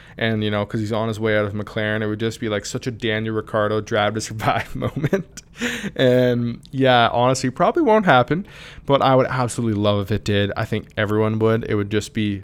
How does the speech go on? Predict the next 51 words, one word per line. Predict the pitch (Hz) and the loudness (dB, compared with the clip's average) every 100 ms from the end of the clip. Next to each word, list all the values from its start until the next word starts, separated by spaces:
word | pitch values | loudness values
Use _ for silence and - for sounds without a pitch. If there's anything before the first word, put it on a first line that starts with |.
| - | -2
hilarious. | 123 120 113 113 113 113 - - - - - - - | 0 2 2 4 4 2 -4 -12 -20 -20 -20 -20 -4
Um, | 110 107 104 104 101 - - - - | 0 2 0 -2 -6 -10 -20 -20 -12
and | - 110 107 101 | -4 -2 -2 -4
to | |
be | 117 | -2
honest, | 123 156 175 - | 2 4 2 0
I | 139 147 | -2 0
don't | 170 | 0
even | 160 135 | 0 -2
care | 135 135 120 | 0 2 2
if | 107 - | 0 -4
any | 180 185 170 | 0 4 4
of | 139 | 2
my | 131 120 | 2 4
other | 127 | 4
predictions | 123 123 117 127 113 | 2 0 0 -2 -2
are | 104 | 0
wrong. | 110 120 143 - | 2 4 4 0
If | 107 | -2
this | 120 123 | 0 0
one | 147 | -2
comes | - 135 127 | -2 -4 -4
true, | - 135 143 156 156 - - - | -2 2 4 2 -4 -14 -20 -2
that's | 127 120 | 0 0
all | 90 120 | 0 2
I | 113 | 2
want. | 107 95 - | 0 -4 -8
Because | 104 120 104 - - - | -4 -4 -4 -8 -16 -16
really, | 139 180 185 | 2 4 6
th-, | 143 - 101 | 2 -4 -14
another | - 107 110 165 165 | -12 -10 -4 0 0
reason | 143 139 131 127 | 2 2 2 2
why | 117 110 | 2 0
I | |
did | 104 117 | 2 0
it | 113 | 0
this | 117 - | -4 0
way | 120 120 | 2 4
and | 107 | 2
not | 104 - | 0 -2
just | 101 | -4
listing | 107 104 - 107 104 - - - - | -2 -4 -4 -6 -6 -10 -20 -20 -6
one | 107 104 98 | -2 0 -2
to | 104 | -4
five, | 101 95 104 120 - | -2 -2 -2 -4 -6
I | 110 | -2
did | 107 | 0
this | 107 | 0
percentage, | - - - 113 117 127 | -4 -8 -4 -2 -2 -4
is | 110 | -6
because | 104 107 104 104 101 | -6 -4 0 0 -2